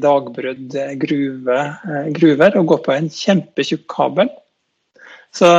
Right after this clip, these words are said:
den har vært elektrisk i mange år. Og det er fordi at elektromotoren er utrolig mye mer effektiv enn en dieselmotor.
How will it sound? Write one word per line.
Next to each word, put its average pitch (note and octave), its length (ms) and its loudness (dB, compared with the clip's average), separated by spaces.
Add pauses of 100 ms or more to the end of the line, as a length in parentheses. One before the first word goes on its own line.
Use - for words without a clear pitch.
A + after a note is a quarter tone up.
(120)
den E3 140 0
har A#3 100 4
vært A3 160 -2
elektrisk D3+ 480 -4
i C3+ 40 -8
mange B2+ 260 -10
år. - 100 -20 (100)
Og F3 100 -6
det G#3+ 80 2
er G#3 60 -6
fordi F3 220 2
at D3 140 -4
elektromotoren D#3 760 -4
er A3 240 -2 (320)
utrolig F3+ 480 0
mye D3 160 -6
mer C#3+ 160 -2
effektiv C3 400 -6
enn C3+ 140 -6
en C#3 100 -6
dieselmotor. C#3+ 640 -8